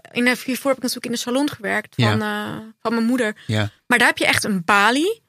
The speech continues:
Speaker 1: met
Speaker 2: Ja.
Speaker 1: producten
Speaker 2: Ja.
Speaker 1: en een, ja, de kassa.
Speaker 2: Kochten
Speaker 1: En
Speaker 2: ze het dan wel sneller?
Speaker 1: Ja, wel. Maar
Speaker 2: Oké.
Speaker 1: dat, ja, maar dat denk ik, omdat het natuurlijk inmiddels alweer vier jaar geleden is,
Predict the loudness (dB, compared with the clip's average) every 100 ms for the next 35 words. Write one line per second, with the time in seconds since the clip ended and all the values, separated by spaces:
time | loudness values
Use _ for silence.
0 | _ _ -4 2 4 4 2 2 0 0
1 | 0 2 0 0 0 2 2 0 -2 -6
2 | -6 -2 -2 0 0 -2 -4 _ _ -2
3 | 0 2 4 4 2 2 2 2 0 2
4 | 4 2 0 _ _ _ _ _ _ -2
5 | 2 2 2 -2 2 4 4 0 -6 -6
6 | 0 2 2 0 _ _ _ 0 2 2
7 | 0 -6 -4 -2 0 -4 -8 _ -4 -2
8 | -2 -2 -2 0 0 0 -2 -4 -2 0
9 | 0 0 0 0 2 0 -2